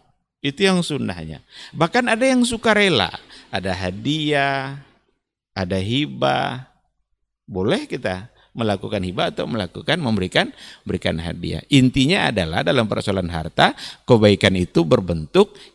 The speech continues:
kita melepaskan kepemilikan kita untuk dimanfaatkan oleh, oleh orang lain. Apa saja namanya nanti. Nah, jadi ketika itu dilaksanakan, itu sesungguhnya adalah pintu kebaikan bagi kehidupan kita, bagi dirinya dan bagi orang lain.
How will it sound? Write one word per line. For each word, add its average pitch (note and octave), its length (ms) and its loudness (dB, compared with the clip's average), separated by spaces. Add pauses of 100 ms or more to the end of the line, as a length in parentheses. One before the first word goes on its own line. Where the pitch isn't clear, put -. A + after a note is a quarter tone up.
kita G#2+ 240 -2
melepaskan G#3 1300 0
kepemilikan E3 840 0
kita C#3+ 480 -6 (240)
untuk B2 240 0
dimanfaatkan G2+ 800 -4
oleh, G2+ 320 0 (480)
oleh G2+ 160 -2
orang F2+ 400 -4
lain. E2 320 -4
Apa G3+ 240 0
saja D#4+ 240 0
namanya D3+ 400 4
nanti. E2 320 -2 (680)
Nah, G2+ 160 2
jadi A2+ 480 6 (320)
ketika B3+ 480 6
itu B3 240 2
dilaksanakan, C#3+ 880 2 (240)
itu C3 240 4
sesungguhnya G#2 560 0
adalah F#2 320 -4
pintu E3 720 -2
kebaikan G2 640 -2
bagi F2 240 -8
kehidupan E2 560 -8
kita, D#2+ 320 -12
bagi C#3 320 2
dirinya F#3 560 2
dan A#2+ 240 0
bagi F#2+ 240 0
orang F2 320 -6
lain. D#2 160 -10